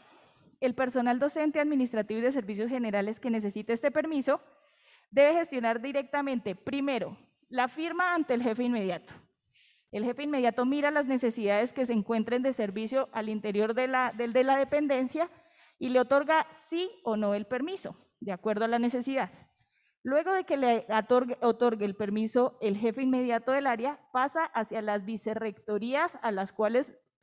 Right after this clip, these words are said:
pertenezca su dependencia. Vicerrectoría administrativa, vicerrectoría académica o rectoría. Cuando el permiso es por más de cuatro días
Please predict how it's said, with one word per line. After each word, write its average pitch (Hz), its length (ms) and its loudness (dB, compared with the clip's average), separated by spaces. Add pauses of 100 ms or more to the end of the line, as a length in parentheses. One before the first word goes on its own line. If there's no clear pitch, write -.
(140)
pertenezca 214 720 0
su 226 120 -2
dependencia. 214 640 -2 (640)
Vicerrectoría 302 640 -2
administrativa, 311 800 -4
vicerrectoría 208 680 -4
académica 254 720 -2 (220)
o 262 420 4
rectoría. 233 560 -4 (1200)
Cuando 285 320 4
el 277 120 4
permiso 302 360 0
es 349 120 -4
por 349 180 2
más 302 300 0
de 214 100 -4
cuatro 226 380 0
días 285 440 -2